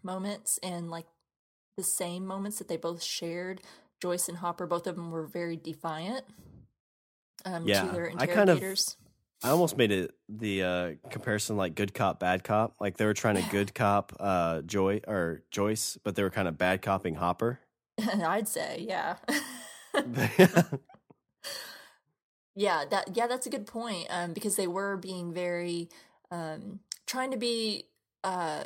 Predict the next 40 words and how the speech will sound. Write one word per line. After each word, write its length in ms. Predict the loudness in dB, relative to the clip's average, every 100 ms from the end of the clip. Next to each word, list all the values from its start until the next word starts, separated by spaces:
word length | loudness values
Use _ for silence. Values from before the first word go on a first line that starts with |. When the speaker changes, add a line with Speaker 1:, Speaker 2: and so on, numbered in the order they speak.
| -8 -4
Speaker 1:
trying 200 | -2 -2
to 60 |
reason, 640 | -2 -4 -2 -2 -4 -10 -16 _ -10
I 60 |
should 220 | -10 -6 -4
say, 240 | -2 -4
with, 240 | -4 -6
with 220 | -6 -8 -4
Joyce 640 | -2 -2 -4 -2 -2 -4 -10 -20 _
and 240 | -6 -6 -4
trying 220 | -4 -4
to 60 |
get 180 | -4 -6
her, 420 | -4 -4 -4 -6 -8
you 100 | -10
know, 360 | -8 -8 -8 -6 -6
on 140 | -4
their 160 | -6 -2
side 540 | 0 0 -2 -6 -4
and 120 | -6
make 160 | -8 -10
them, 160 | -14 -14 -16 -10
make 160 | -8
her 140 | -8 -10
understand 640 | -8 -4 -4 -4 -8 -6
what 180 | -8 -6
they're 140 | -6 -6
doing. 560 | -6 -8 -6 -6 -8 -12 -20 -20 -20 _
And, 600 | -6 -4 -4 -4 -8 -8
but 120 | -4
she 180 | 0 2
still 300 | 2 0 0
remained 380 | -2 -4 -6 -2
very 240 | -2 -2
defiant. 640 | -4 -6 -4 -4 -4 -8 -4
Hopper 380 | -2 -2 -2
was 200 | -4 -4
being 300 | -4 -6 -6
very 260 | -6 -6 -6
defiant, 600 | -10 -6 -4 -4 -6